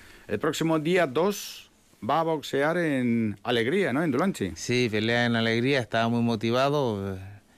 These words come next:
Speaker 2: La primera pelea profesional que hizo, pues tenía un poco de romper el hielo, pero ahora le veo más suelto y con muchas ganas.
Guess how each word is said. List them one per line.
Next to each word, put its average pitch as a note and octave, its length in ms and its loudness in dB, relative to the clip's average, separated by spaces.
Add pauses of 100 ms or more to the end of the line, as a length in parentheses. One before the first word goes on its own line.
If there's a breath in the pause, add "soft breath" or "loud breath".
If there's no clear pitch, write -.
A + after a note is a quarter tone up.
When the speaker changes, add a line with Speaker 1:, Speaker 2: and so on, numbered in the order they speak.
(360 soft breath)
Speaker 2:
La A2 120 -6
primera A2 340 0
pelea B2 200 0
profesional B2 560 -2
que B2+ 160 0
hizo, C3+ 220 0
pues A#2 140 -6
tenía A#2 260 0
un A#2 140 0
poco A#2+ 320 0
de A#2 100 2
romper A2+ 320 0
el A#2+ 140 0
hielo, B2+ 260 0
pero G#2+ 200 -2
ahora A2 120 0
le A#2+ 100 0
veo A#2+ 140 0
más A#2+ 220 0
suelto C3 480 -2
y A2 140 -4
con G#2 400 -2
muchas A2 320 -2
ganas. G#2 320 0